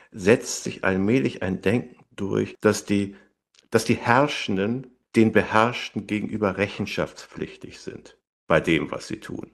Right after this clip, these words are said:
Das ist eine vergleichsweise neue, historisch neue Idee, aus der sich allererst diese Idee, dass wir als Beherrschte gegenüber denen, die herrschen, ganz bestimmte Rechte haben, die die nicht verletzen dürfen, sozusagen allererst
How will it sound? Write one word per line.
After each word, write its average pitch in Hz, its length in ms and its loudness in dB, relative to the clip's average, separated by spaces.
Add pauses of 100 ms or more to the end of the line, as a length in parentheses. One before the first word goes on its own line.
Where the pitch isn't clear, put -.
Das - 140 0
ist 131 100 -2
eine 123 180 4
vergleichsweise 110 640 4
neue, 98 360 0 (440)
historisch 107 540 0
neue 107 280 2
Idee, - 500 -6
aus 95 200 -4
der 120 220 6
sich 120 220 -6
allererst 107 560 0
diese 104 180 -6
Idee, 110 200 -4
dass - 340 -4
wir 160 260 -2
als 110 200 -2
Beherrschte 107 640 -6
gegenüber 101 420 -4
denen, 117 480 -2
die 95 220 -8
herrschen, - 560 -8
ganz 120 280 2
bestimmte 113 560 -6
Rechte 101 380 -4
haben, 95 200 -2
die 101 120 -8
die 123 180 -2
nicht 123 220 -2
verletzen 113 420 0
dürfen, - 480 -10
sozusagen 95 340 0
allererst 98 640 2